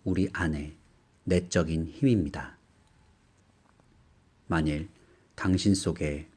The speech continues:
불평이 있다면 가차없이 발로 차버리십시오. 불평은 하나님의 능력을 무시하고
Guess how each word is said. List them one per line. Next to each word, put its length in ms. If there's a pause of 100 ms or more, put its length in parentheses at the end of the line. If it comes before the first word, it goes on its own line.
(100)
불평이 480
있다면 560 (1040)
가차없이 880 (680)
발로 520
차버리십시오. 920 (1700)
불평은 600 (680)
하나님의 520
능력을 760
무시하고 760